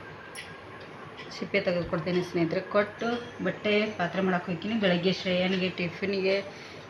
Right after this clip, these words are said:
ಅವಳು ಮಧ್ಯಾಹ್ನ ಊಟಕ್ಕೆಲ್ಲ ಚಪಾತಿ ಇದನ್ನು ಮಾಡಿ ಕಟ್ಟಿದ್ದೇನೆ. ಈಗ,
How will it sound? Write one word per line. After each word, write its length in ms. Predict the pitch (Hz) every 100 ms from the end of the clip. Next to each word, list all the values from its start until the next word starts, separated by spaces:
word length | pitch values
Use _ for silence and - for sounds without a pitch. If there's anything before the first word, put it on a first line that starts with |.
| -
ಅವಳು 280 | 175 180 180
ಮಧ್ಯಾಹ್ನ 320 | 170 185 190
ಊಟಕ್ಕೆಲ್ಲ 380 | 180 170 175 175
ಚಪಾತಿ 480 | 180 - 175 170
ಇದನ್ನು 220 | 180 180 180
ಮಾಡಿ 220 | 175 170
ಕಟ್ಟಿದ್ದೇನೆ. 560 | 180 160 196 180 180 269 294 - - - 165 - -
ಈಗ, 200 | 214 202